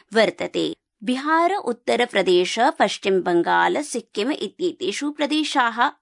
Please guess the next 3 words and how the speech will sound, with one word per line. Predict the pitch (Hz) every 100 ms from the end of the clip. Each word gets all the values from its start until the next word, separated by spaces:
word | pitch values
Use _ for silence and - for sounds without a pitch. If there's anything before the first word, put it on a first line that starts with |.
| -
अपि | 220 226 175 - - - _
प्रभाविताः | 247 233 311 214 - 180 165 220 285
भविष्यन्ति। | 240 262 - 175 147 - -